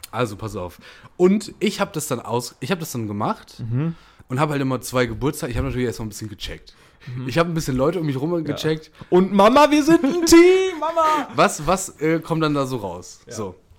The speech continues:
Speaker 1: pass auf. Jetzt, oh, jetzt hab ich den, diesen wahrscheinlich hier nicht. Hm.
Speaker 2: Ja, mit
Speaker 1: Was
Speaker 2: W,
Speaker 1: heißt
Speaker 2: ja.
Speaker 1: Mond auf Englisch?
Speaker 2: Moon.
Speaker 1: Moon? Moonface-Test. Hier ist er doch.
Speaker 2: Was heißt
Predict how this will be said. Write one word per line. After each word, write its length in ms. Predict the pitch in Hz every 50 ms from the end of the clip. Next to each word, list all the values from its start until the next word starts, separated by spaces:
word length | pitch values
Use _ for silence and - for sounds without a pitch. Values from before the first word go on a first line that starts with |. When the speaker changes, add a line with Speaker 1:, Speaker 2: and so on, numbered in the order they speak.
| _ _ _ _ _
Speaker 1:
pass 180 | - 131 110 107
auf. 280 | 98 95 90 - - - - - - - - - _ _ _ _ _ _ -
Jetzt, 200 | - - - -
oh, 100 | 98 98
jetzt 160 | 101 - -
hab 80 | 123 135
ich 80 | 131 -
den, 280 | 107 101 101 98 85 - -
diesen 240 | 104 98 98 101 95
wahrscheinlich 340 | 95 95 104 101 101 98 -
hier 80 | 101
nicht. 320 | 98 98 98 95 - - _ _ _ _ _ _ _ _ _ _ _ _ _ _ _ _ _ - _ _ _ _ -
Hm. 220 | 101 95 87 - - _ _ _ _ _ _ _ _ _ _ _ _ _ _ _ _ _ _
Speaker 2:
Ja, 120 | 120 123
mit 180 | 143 143 131 123
Speaker 1:
Was 100 | 117 113
Speaker 2:
W, 40 | 151
Speaker 1:
heißt 140 | 156 160
Speaker 2:
ja. 60 | 165 143
Speaker 1:
Mond 220 | 143 156 185 170
auf 120 | 170 147
Englisch? 540 | 135 147 170 175 175 180 190 185 - - - _ _ _ _ _ _ _
Speaker 2:
Moon. 400 | - 139 143 143 147 156 175 208 - - - _ - - - - - -
Speaker 1:
Moon? 340 | 101 110 123 151 180 202 - - - - - _ - - _ _ _ _ _ _ _ _ _ _ _ _ _ _ _ _ _ _ _ _ _ _
Moonface-Test. 1000 | 117 127 143 160 170 156 - - 107 98 92 - - - 87 82 82 - - _
Hier 180 | _ 127 135 135
ist 80 | 120 107
er 100 | 101 87
doch. 300 | 85 82 82 - - _ _ _ _ _ _ -
Speaker 2:
Was 220 | - - - - -
heißt 240 | 110 - - _